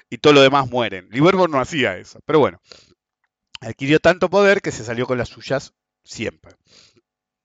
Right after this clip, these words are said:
En todo caso, <clears throat> Lawson era un tipo orquesta. Entonces, un día fue a una fábrica de muebles y le digo, "No, a mí no me gusta ninguno de los sillones que usan. Entonces, quiero un sillón que se haga así,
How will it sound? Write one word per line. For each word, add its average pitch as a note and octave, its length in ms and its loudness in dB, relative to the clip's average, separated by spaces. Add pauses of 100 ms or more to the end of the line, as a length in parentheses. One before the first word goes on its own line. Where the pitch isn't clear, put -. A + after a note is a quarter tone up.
(720)
En D#3+ 120 -8
todo F#3+ 160 6
caso, - 320 -8 (180)
<clears throat> - 840 -18
Lawson F#3+ 540 0
era F#3+ 140 0
un G3+ 120 -14
tipo A3 460 2
orquesta. G#2 580 -4 (600)
Entonces, D3+ 480 -12 (120)
un G#3+ 160 -12
día A3+ 200 2
fue F3+ 420 2
a A2+ 140 -2
una B2 340 -2
fábrica D3+ 340 0
de E3 40 0
muebles G#3 380 -2
y - 40 -18
le - 80 -10
digo, C#3+ 140 -2
"No, C3+ 120 -2
a A#2+ 60 0
mí G3+ 100 -10
no F#3 80 -4
me C#3 80 -10
gusta C3+ 240 -6
ninguno B2+ 240 -12
de A#2+ 60 -4
los G#2+ 120 -8
sillones A2 360 -16
que F#2 100 -14
usan. F2 280 -20
Entonces, C#3+ 200 -16
quiero F#3+ 140 -8
un F3+ 60 -18
sillón F3 280 -14
que C#3 100 -16
se C3+ 140 -12
haga B2 140 -10
así, F#3+ 260 -16